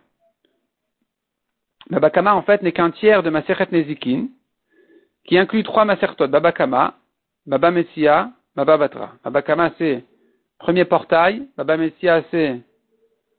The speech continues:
le portail du milieu, et Baba Batra, c'est le dernier portail, la dernière porte. Donc ici, nous avons dix prakim, c'est en tout trente prakim, dix prakim,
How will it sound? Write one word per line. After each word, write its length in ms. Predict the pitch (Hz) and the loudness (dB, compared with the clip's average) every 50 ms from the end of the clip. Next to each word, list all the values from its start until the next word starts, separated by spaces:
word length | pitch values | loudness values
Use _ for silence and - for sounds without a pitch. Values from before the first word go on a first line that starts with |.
| _ _ - | _ _ -6
le 100 | 131 127 | -4 0
portail 420 | 127 151 - - 185 170 165 151 | 0 0 0 2 2 2 2 2
du 160 | 131 120 135 | -2 -8 -10
milieu, 400 | 131 123 120 139 160 185 220 214 - - | -8 -4 -2 0 2 2 2 0 -2 -2
et 60 | 143 | 0
Baba 180 | 143 156 160 160 | 2 4 4 4
Batra, 300 | 151 151 - 202 214 190 | 2 0 0 0 -2 0
c'est 80 | - 165 | -2 -4
le 80 | 156 | -2
dernier 220 | 156 165 175 185 170 | 0 0 0 0 -2
portail, 480 | - 156 - - - 101 104 117 120 - | -2 -2 -4 -4 -6 -8 -8 -8 -8 -6
la 100 | - 143 | -2 0
dernière 300 | 165 170 175 160 147 - | 0 2 2 0 0 0
porte. 240 | - 101 101 - _ _ _ _ _ _ _ _ _ _ _ _ _ _ _ _ _ _ | -2 -4 -4 -6 _ _ _ _ _ _ _ _ _ _ _ _ _ _ _ _ _ _
Donc 240 | - 131 143 135 - - | -10 -8 -8 -8 -8 -8
ici, 640 | 294 208 175 - - 233 226 226 226 233 254 320 - _ | -8 -8 -8 -4 -2 0 2 2 2 0 -2 -4 -8 _
nous 160 | - 156 151 180 | -4 -2 2 2
avons 140 | 185 180 | 2 2
dix 200 | 190 180 156 240 | 2 0 0 -2
prakim, 640 | 233 - 208 226 - - - 240 254 311 359 339 240 - | 0 2 2 0 0 0 -2 -2 -2 -4 -4 -8 -6 -2
c'est 80 | - | 0
en 80 | 196 202 | 0 0
tout 120 | 196 226 | 0 -2
trente 320 | - - - 247 247 233 - | -4 -2 0 0 0 2 0
prakim, 480 | 196 175 156 - - 147 175 226 254 - _ _ _ _ _ _ _ - | 0 0 0 0 -2 -4 -4 -4 -8 -12 _ _ _ _ _ _ _ -10
dix 220 | 139 151 233 240 | -4 -2 -2 0
prakim, 500 | - 233 226 220 - 233 240 277 339 359 | 0 0 -2 -2 -2 -4 -4 -4 -4 -6